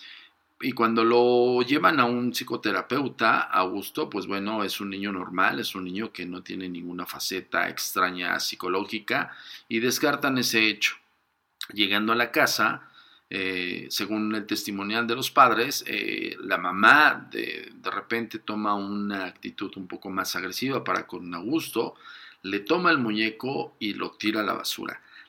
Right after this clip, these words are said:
Literal, no se dio cuenta Augusto en ese momento y la señora lo tira a la basura. Ella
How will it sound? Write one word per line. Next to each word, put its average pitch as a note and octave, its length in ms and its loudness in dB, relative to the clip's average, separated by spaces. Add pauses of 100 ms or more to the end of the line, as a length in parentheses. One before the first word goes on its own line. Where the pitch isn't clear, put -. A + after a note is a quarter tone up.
Literal, A2 720 2
no A2 140 -2
se G#2+ 160 0
dio G#2 180 -2
cuenta G#2+ 540 0
Augusto A2+ 520 -2
en A2 60 -4
ese A2 160 -4
momento A#2+ 760 -4
y C#3+ 420 -2
la F#2+ 160 -4
señora A#2 380 0
lo F#2 100 -6
tira G#2+ 220 -2
a - 20 0
la - 80 -2
basura. - 480 -8 (800)
Ella D#3 500 4